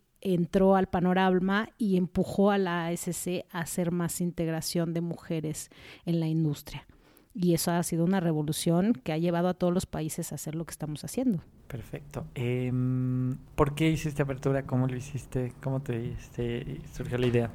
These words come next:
Speaker 1: Mm, bueno, yo empecé a hacer cine hace, mm, varios años y justo siempre me había sentido sola, ¿no? Siempre había sentido que no había otras mujeres.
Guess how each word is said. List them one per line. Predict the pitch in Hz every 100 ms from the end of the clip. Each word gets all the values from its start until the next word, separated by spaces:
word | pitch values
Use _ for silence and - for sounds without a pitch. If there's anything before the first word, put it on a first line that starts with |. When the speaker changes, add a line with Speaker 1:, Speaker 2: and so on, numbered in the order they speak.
| -
Speaker 1:
Mm, | 233 226 220
bueno, | 214 214 196
yo | 208
empecé | 226 247 233
a |
hacer | 220 220
cine | 196 202 202
hace, | 196 190
mm, | 170 - 165 170 165 156
varios | 160 160 165 -
años | 180 202 370 - - - - - _
y | 196 190 190 190 185 170
justo | - 214 202 - 214
siempre | - 214 220
me | 226
había | 202 190
sentido | - 208 208 190
sola, | - 190 190 147
¿no? | 156 165
Siempre | 220 180 170 180
había | 175
sentido | - 180 180 175 170
que | - 151
no | 156 170
había | 165
otras | 156 156 156
mujeres. | 156 - 196 185 185 180 -